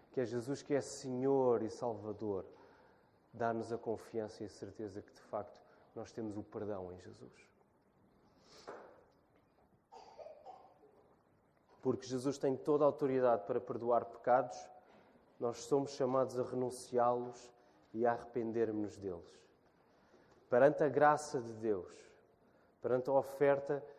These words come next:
divina de perdão, o nosso dever é abraçar o arrependimento. É isto que João Batista vem trazer, pura e simplesmente, de forma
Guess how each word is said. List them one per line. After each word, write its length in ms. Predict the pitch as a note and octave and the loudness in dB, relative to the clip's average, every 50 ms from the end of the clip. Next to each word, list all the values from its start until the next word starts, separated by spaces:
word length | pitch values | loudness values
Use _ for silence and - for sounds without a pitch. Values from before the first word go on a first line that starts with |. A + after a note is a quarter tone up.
| - - | -20 -12
divina 720 | A#2 A2 A#2+ A#2 G#2 A2 B2 C3+ C3+ C3+ C3+ C3+ C3 C3 C3 C3+ - - - | -8 -6 -6 -6 -4 -4 -2 0 0 2 2 0 0 -2 -4 -8 -16 -20 -20
de 80 | - - | -18 -10
perdão, 400 | - C3+ A2+ G#2 A2 F#2+ F#2 E2+ - - - - - - - - - _ _ _ _ _ | -8 -6 -4 -2 -2 -2 -2 -4 -10 -16 -20 -20 -20 -20 -20 -20 -20 _ _ _ _ _
o 60 | - G#2+ | -10 -6
nosso 440 | G#2+ A2+ A#2+ B2+ B2 - - - - - | 0 2 2 2 0 -2 -8 -16 -18 -18
dever 380 | G#2+ G2 G#2 A2 A2 A2 G#2+ - - - - - - - | -12 -6 -4 -2 -2 -2 -2 -4 -14 -20 -20 -20 -18 -10
é 160 | - A2+ G#2+ | -6 -4 -2
abraçar 560 | A2 G2+ G#2 G#2+ G#2 - - A#2 G#2 G2+ G2 - - - - - _ - | -2 -2 -4 -6 -8 -8 -6 -4 -4 -4 -6 -8 -12 -20 -20 -20 _ -10
o 120 | A2 G#2+ | -8 -8
arrependimento. 760 | G2 - - - A2+ G2 F#2+ F#2+ E2+ E2 D#2 D2+ - - - - - - - | -8 -8 -8 -8 -6 -6 -6 -8 -10 -12 -14 -16 -18 -20 -20 -20 -20 -20 -14
É 80 | - C3 | -8 -6
isto 300 | B2+ C3 C3+ A#2+ - - | -6 -6 -8 -10 -14 -18
que 80 | - - | -14 -10
João 160 | C3 A#2+ A2 | -8 -6 -4
Batista 440 | A2+ G#2+ - - A2+ G#2+ - A#2+ G#2 | -4 -6 -6 -8 -12 -10 -8 -8 -6
vem 180 | G#2 A#2+ A2+ | -4 -4 -4
trazer, 480 | G2 - A2 G#2+ F#2 F#2 G2 F#2 E2+ - - - - - _ - - _ _ | -4 -4 -8 -8 -6 -6 -6 -6 -6 -8 -12 -20 -20 -20 _ -20 -20 _ _
pura 420 | - - D#3 D3+ C#3 C#3+ C3+ C#3 - - - | -8 -4 -2 -2 0 -2 -2 -4 -8 -12 -12
e 80 | C3 A2+ | -12 -12
simplesmente, 680 | - - - G#2 - - A2 F#2 F#2+ F#2 E2+ D#2+ - - - - | -10 -10 -10 -10 -10 -12 -14 -14 -14 -14 -16 -16 -20 -20 -20 -20
de 80 | - - - | -18 -6 -2
forma 340 | C#3+ C#3 B2+ B2+ B2+ A#2+ | 0 0 0 0 -4 -6